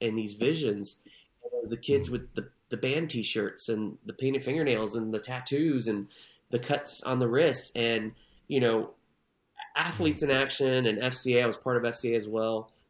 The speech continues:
Speaker 1: Like, you know, those kids, they need Jesus. But a lot of them come from good homes.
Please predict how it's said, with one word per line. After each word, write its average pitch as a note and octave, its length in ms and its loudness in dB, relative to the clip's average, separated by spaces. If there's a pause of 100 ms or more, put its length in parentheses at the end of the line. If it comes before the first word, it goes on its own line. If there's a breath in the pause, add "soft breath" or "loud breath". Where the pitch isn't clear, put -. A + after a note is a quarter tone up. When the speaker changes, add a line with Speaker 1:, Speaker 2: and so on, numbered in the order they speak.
(140)
Speaker 1:
Like, - 240 0 (540)
you D3 100 2
know, C#3 100 6
those F3 220 2
kids, F4+ 440 -4 (100)
they D#3+ 120 4
need D3 220 0
Jesus. G#2+ 540 -4 (240)
But - 260 0
a B2 80 0
lot G#3 220 -2
of F3 60 -2
them C3+ 100 -4
come C3+ 240 -8
from A#2+ 160 -10
good G#2+ 180 -4
homes. G#2+ 460 -4